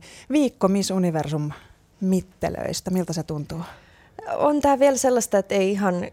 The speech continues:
Speaker 2: käsitä, että mitä kaikkea on tapahtunut. Että tässä on koko syksy ollut niin isoja asioita, mitä on tapahtunut. Ja nyt sitten tää huipentuminen tohon titteliin tuolla Miss Universum-kisoissa. Että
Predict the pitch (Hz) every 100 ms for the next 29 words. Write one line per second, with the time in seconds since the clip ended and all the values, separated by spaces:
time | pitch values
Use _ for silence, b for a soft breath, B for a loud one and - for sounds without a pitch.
0 | - - 190 269 262 285 247 240 240 233
1 | 233 233 208 196 202 196 190 185 180 175
2 | - 180 180 190 - 247 - - 180 160
3 | 160 175 175 165 - 202 - 170 165 160
4 | - 165 160 170 165 175 - _ - 180
5 | 165 175 170 170 180 147 - 165 160 165
6 | 156 170 170 - 170 165 - 170 165 -
7 | 185 196 190 180 175 170 165 160 175 170
8 | 165 - - - - 202 - 190 175 175
9 | 196 175 175 - 175 175 175 170 180 180
10 | 170 - 160 - 170